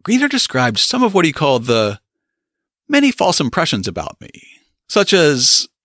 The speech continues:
that I escaped from slavery with innumerable difficulties, that I came direct from the cotton field to college, that I was a scout in the Union Army,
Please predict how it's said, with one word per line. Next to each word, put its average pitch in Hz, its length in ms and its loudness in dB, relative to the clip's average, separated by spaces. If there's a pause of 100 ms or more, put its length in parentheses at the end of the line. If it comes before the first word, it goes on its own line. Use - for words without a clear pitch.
(140)
that 202 100 4
I 190 100 2
escaped 190 400 -2
from - 200 -6
slavery - 500 -2
with 151 180 -4
innumerable 170 600 0
difficulties, - 1040 -8 (680)
that 196 100 2
I 196 80 4
came 226 280 0
direct 180 360 -2
from - 140 -6
the 156 80 -2
cotton - 340 -6
field 95 300 -6
to - 80 -10
college, - 840 -8 (480)
that 147 140 0
I 139 80 2
was 127 160 0
a 123 40 -2
scout - 400 0
in 123 60 -6
the 117 100 -2
Union 160 360 0
Army, 98 580 -6